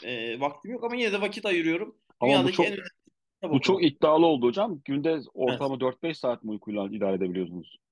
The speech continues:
Speaker 2: Edebiliyor
Speaker 1: Ya
Speaker 2: musunuz
Speaker 1: dört
Speaker 2: hakikaten?
Speaker 1: saat, dört beş saat
Speaker 2: Sürdürülebilir
Speaker 1: iyimser.
Speaker 2: mi bu? Mesela ben bunu bazen bir hafta yapıyorum. Ondan sonra bir hafta sonra ortalama on beş saat uyuyarak telafi ediyorum günümü.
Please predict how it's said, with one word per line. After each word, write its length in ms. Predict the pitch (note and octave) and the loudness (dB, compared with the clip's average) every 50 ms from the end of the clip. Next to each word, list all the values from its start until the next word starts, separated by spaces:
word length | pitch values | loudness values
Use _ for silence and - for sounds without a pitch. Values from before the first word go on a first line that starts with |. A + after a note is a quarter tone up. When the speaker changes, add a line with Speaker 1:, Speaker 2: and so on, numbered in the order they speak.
| _ _ - | _ _ 0
Speaker 2:
Edebiliyor 420 | A2+ A#2+ B2+ E3+ G3 A#3+ E4+ F4+ | 2 4 4 4 4 4 4 4
Speaker 1:
Ya 0 | |
Speaker 2:
musunuz 200 | C4 G3 D3+ B2+ B2 | 4 2 2 2 4
Speaker 1:
dört 60 | B2 | 2
Speaker 2:
hakikaten? 360 | A#2+ - - A2+ F#2+ C3 E3+ | 2 2 -2 -2 -2 0 0
Speaker 1:
saat, 580 | A#3 A#3+ B3 - - - - - - - - _ _ _ _ _ _ - | 0 0 -2 -4 -8 -16 -20 -20 -20 -20 -20 _ _ _ _ _ _ -8
dört 220 | F#3+ G3 G3 - | -8 -8 -6 -4
beş 160 | - A#3+ B3 A#3+ | -4 -4 -4 -4
saat 520 | - - - A#3 A#3 B3+ C4 B3+ B3+ - - - - - - - - | -8 -8 -4 -2 0 0 0 -2 -6 -10 -16 -16 -18 -18 -20 -20 -18
Speaker 2:
Sürdürülebilir 760 | - - - E3+ E3+ D#3 D3 F3 F3 F#3+ - - F#3 G3+ A#3+ | -14 -2 2 2 4 4 4 4 4 4 4 4 4 2 0
Speaker 1:
iyimser. 0 | |
Speaker 2:
mi 140 | G#3 D3 B2 | 0 0 -2
bu? 220 | A#2+ C#3+ F#3 A3 - _ | -4 -6 -8 -10 -12 _
Mesela 320 | C3+ C#3+ D3 - - E3 D#3 | -10 -10 -4 -4 -2 0 2
ben 180 | F3 F3 F3 | 0 0 0
bunu 160 | F3+ F3+ F3+ | -2 -4 -2
bazen 320 | F3 F3+ F3 E3 E3+ E3 D#3+ | -2 -2 -2 -2 -6 -8 -8
bir 100 | E3+ E3 | -6 -6
hafta 240 | D#3+ D3 - - D3+ | -6 -6 -6 -6 -8
yapıyorum. 400 | D#3 C3 - A#2+ B2 D#3 E3+ D#3 | -8 -6 -4 -4 -4 -4 -6 -8
Ondan 320 | - D3 C#3+ D3+ D#3 E3 | -8 -6 -4 -2 -2 -4
sonra 480 | D#3 D3+ D3+ D3 D3 D#3+ E3+ C#3 C3+ C3+ | -4 -4 -6 -4 -2 -2 -2 -2 -2 -2
bir 80 | D#3+ F3 | -2 0
hafta 320 | D#3 D3 C#3 - - C#3 | 0 0 -2 -4 -8 -10
sonra 360 | B2+ - C#3+ D3+ D3+ C#3+ C#3+ | -8 -6 -6 -6 -4 -4 -4
ortalama 400 | C#3 C3 B2+ - C#3+ C#3+ D3 C#3+ | -4 -4 -6 -8 -8 -8 -6 -6
on 180 | C#3+ D3+ C#3+ C#3 | -6 -6 -2 0
beş 160 | C3+ B2+ - | 0 0 2
saat 240 | - B2+ A#2+ - - | 2 0 0 0 -2
uyuyarak 320 | A2+ G#2+ A#2+ B2+ C3 - | -4 -4 -4 -4 -6 -6
telafi 320 | - A#2+ A#2+ A#2 A2 - A2+ | -4 0 0 0 0 -2 -6
ediyorum 240 | G2 G2 G2 F#2+ | -8 -8 -10 -8
günümü. 220 | F2+ F#2 F2+ F#2 | -8 -8 -10 -10